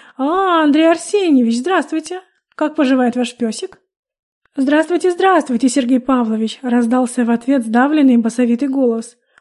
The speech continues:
"Муму чувствует себя прекрасно. Верный пёс. Вчера Герасим попробовал со мной спорить. Так Муму чуть не порвала ему глотку. Еле оттащить удалось". Я медленно обернулась и увидела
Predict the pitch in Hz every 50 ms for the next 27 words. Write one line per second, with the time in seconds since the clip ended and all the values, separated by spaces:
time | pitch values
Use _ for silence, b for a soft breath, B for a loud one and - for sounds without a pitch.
0 | _ - 302 320 302 277 269 254 240 294 285 294 320 330 339 339 - 381 359 370
1 | 359 427 415 - - 302 285 285 285 - 320 311 311 - _ _ _ _ _ _
2 | - 370 415 403 302 294 277 294 294 302 302 311 311 - _ _ _ _ _ _
3 | _ _ _ - - - 285 311 320 320 254 269 262 277 320 381 370 - 294 262
4 | 233 262 254 254 294 320 294 277 294 294 285 - 320 302 311 349 370 - - -
5 | - 285 240 220 220 220 - - _ _ _ _ - 262 247 - 269 269 277 277
6 | 294 339 403 415 392 - 269 - 262 247 240 247 254 254 254 262 311 339 370 381
7 | 339 349 330 320 269 240 240 - - 233 226 226 - _ _ _ _ _ _ 254
8 | 285 359 392 415 415 - 427 403 - - 269 214 247 240 240 233 233 226 226 233
9 | - - _ _ _ _ _ _ _ _ _ _ - 226 226 240 240 240 226 233
10 | 226 226 226 214 220 214 220 247 285 349 381 381 349 - - 330 330 294 247 240
11 | 226 208 214 208 208 208 214 214